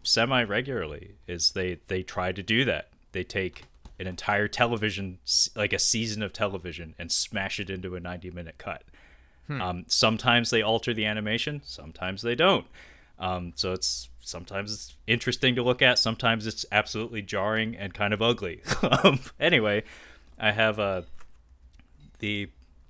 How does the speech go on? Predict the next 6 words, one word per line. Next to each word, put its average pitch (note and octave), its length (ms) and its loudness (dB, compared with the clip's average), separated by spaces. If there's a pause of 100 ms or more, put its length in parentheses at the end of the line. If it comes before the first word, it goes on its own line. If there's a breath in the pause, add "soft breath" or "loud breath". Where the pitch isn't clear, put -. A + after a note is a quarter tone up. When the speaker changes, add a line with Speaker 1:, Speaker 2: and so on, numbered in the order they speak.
(100)
Speaker 1:
Mobile A2+ 220 0
Suit - 260 -6
Gundam, B2+ 480 0 (240)
the G2 140 -6
original, G2 640 -4
uh, F2 200 -8